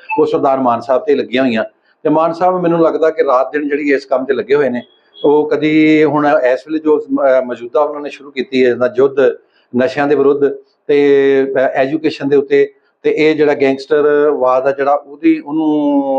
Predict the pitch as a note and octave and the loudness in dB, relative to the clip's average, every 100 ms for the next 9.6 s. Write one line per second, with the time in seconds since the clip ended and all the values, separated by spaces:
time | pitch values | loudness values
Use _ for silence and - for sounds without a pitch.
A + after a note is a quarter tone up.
0 | C#3 B2+ B2 C3+ C#3 D#3+ C#3+ C3+ B2 B2 | 4 4 2 -2 -4 -2 -2 0 -2 -6
1 | A2+ C3 C#3 D3 D3 _ _ _ C#3 D#3+ | -4 -2 0 -2 -6 _ _ _ -4 -2
2 | F3 F3+ F#3 F#3 C#3+ D3+ D3+ C#3+ D3+ C#3+ | -2 0 0 0 2 0 0 -2 -4 -2
3 | D#3 D#3+ E3+ - C3 C3+ C3 B2+ _ _ | -2 -2 -4 -4 0 0 0 -4 _ _
4 | _ C3+ C3+ B2 C#3 A2+ D3+ D#3+ C#3 C#3+ | _ -2 0 0 0 2 0 0 -4 -2
5 | C#3+ D3 D3 C#3+ C3 B2+ A#2 B2+ C3+ C#3 | 0 2 4 2 0 -6 -4 0 0 0
6 | - _ _ - C3+ D3 D3 D3 D3 C3+ | -4 _ _ -2 0 2 2 0 2 0
7 | B2+ C3+ C#3 D3 C#3+ D3 D3 B2+ C3 C3+ | -2 -2 -2 -2 -2 2 2 0 -10 0
8 | C3 C3 - - - C#3 C#3+ - E3+ D#3+ | 2 2 -2 -18 -2 -2 0 0 0 2
9 | C#3 A#2+ A#2 A#2+ A#2 B2 | 2 0 2 0 0 -8